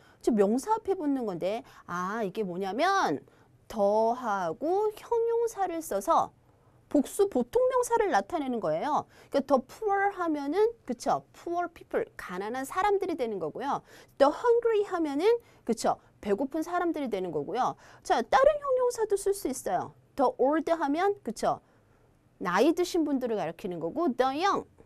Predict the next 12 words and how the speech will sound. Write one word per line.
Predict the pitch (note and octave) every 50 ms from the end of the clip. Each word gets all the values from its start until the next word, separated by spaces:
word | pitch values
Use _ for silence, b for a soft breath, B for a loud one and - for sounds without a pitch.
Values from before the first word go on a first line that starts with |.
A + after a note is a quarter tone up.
| _ _ -
그쵸, | - G3 - A3 D#3+ - - -
젊은이들을 | - A#3 G3 G#3 B3 C#4+ E4 E4 E4+ D4 D#4 D4 C#4
가리키는 | B3 A3+ G#3 G3+ G3+ - A3 G3+ F#3
거고, | E3 D#3+ D#3+ - C#4+ C4+ F#3+ A#2+ - b b b b b b b b _
the | - B3 A#3 G#3+
rich | G3+ A3+ D4+ D#4+ - - - - A4+ A4+ A4+ - - _ _ _
하면, | - - C4 C4 C#4+ F4 G#4 G#4+ G#4+
그쵸, | - G#3 - - G3 D3+ -
부자 | - - - F#3+ F#3+ - D#4+ E4+
사람들을 | E4 - F4 E4 D#4+ D#4+ D#4+ D4+ C#4 C#4+ C4 C4
가리키는 | A#3+ A3 G3+ G3 G3+ - - G3 F#3 F3
거죠. | D#3 C#3+ C3 - A#3+ C4 A#3 C#3+ -